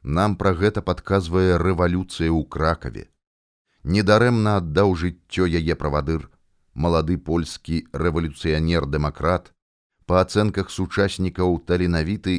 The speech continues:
і адораны Божай ласкай Эдвард Дамброўскі. Заходняя Галіцыя ўскалыхнула ўсю Еўропу. Там адбылося паўстанне сялянаў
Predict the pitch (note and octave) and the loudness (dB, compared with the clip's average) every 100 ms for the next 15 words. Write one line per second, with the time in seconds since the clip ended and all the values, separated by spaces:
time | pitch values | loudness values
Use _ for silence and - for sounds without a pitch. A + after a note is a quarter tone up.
0 | - D#2+ E2 D#2 D2+ G2+ F2+ E2+ C#2+ E2+ | -4 -2 0 0 0 0 2 0 0 -2
1 | F2+ E2+ D2 F#2+ - - F2 C#2+ _ _ | 0 0 0 -2 -2 -4 -2 -4 _ _
2 | _ _ D#2+ F#2 D#2+ D#2 D#2+ C#2 C#2 D#2+ | _ _ 2 2 2 0 0 -2 0 0
3 | D2+ C2+ D#2 D2+ C2+ - A1 G1+ _ _ | 0 0 0 -2 -4 -12 -16 -18 _ _
4 | _ _ _ _ _ - C2+ F2+ F#2 F2+ | _ _ _ _ _ -8 -2 0 0 0
5 | D#2 F2 E2+ D2 D#2+ G2 - E2+ D#2+ D#2+ | 0 0 0 0 0 -2 -2 -2 0 -2
6 | - E2 F2 E2+ - F2 G#2 F2+ E2+ - | -6 -2 0 -2 -2 0 2 2 0 -4
7 | - A2 F#2+ F#2 E2 D2+ - G#1+ - _ | -4 -2 0 0 0 -2 -4 -10 -18 _
8 | _ _ _ _ _ _ _ F#2 F#2+ F#2 | _ _ _ _ _ _ _ 0 2 2
9 | D#2 F#2+ G2+ G2 - F2+ E2 - G2 F#2+ | 2 2 2 2 0 0 2 0 2 2
10 | F2+ - E2 F2+ F2+ F2 | 0 0 0 2 2 0